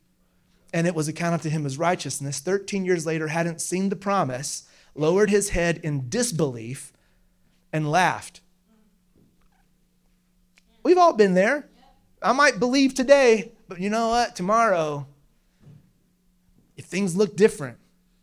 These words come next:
if the money I'm believing for isn't there, if the breakthrough doesn't happen,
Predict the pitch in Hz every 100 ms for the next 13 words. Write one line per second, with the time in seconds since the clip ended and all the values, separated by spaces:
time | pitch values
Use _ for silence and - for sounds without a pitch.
0 | _ _ _ _ 143 - 143 165 196 208
1 | 202 208 233 240 190 190 196 202 185 214
2 | 226 220 143 151 151 - - - - -
3 | - 180 180 160 147 220 226 - 220 180
4 | 220 208 - 220 220 214 147 156 156